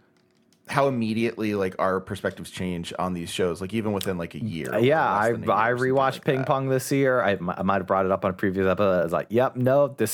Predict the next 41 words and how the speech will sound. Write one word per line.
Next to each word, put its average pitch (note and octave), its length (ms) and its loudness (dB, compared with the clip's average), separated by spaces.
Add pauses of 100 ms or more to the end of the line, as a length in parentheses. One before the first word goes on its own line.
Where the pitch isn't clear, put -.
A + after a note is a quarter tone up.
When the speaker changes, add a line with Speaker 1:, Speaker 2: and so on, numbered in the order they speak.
Speaker 2:
is - 100 -10 (320)
still - 460 -2
Speaker 1:
You B2 40 -4
Speaker 2:
fucking C#3+ 340 2
Speaker 1:
did. C3 80 0
Speaker 2:
great." D3 460 2
And, A2+ 160 0
like, A2 160 4
yeah, A2+ 160 4
like, F#2+ 180 2
different A2 280 0
scenes, G#2 500 0
like, F2+ 440 0
you F#2 120 0
know, E2 140 0
hit G2 180 -6
differently. F#2 420 0
The, E2 340 2
the F#2 100 0
Wanga F#2 300 2
stuff - 280 0
def-, F#2 200 0 (420)
after B2+ 400 2
fucking B2+ 460 0
the A#2 100 0
coronavirus A#2+ 800 2
and A#2+ 80 4
all A#2+ 160 2
that, A#2 140 4
it's G2 60 0
like F#2+ 120 2
the G2 80 0
Wanga F#2+ 280 2
stuff F#2 260 0
definitely, F2+ 420 0
like, E2+ 220 2
hit F#2 220 2
a F#2 60 -2
lot F2+ 260 2
more. F#2 540 0 (100)
Um, D2+ 580 -4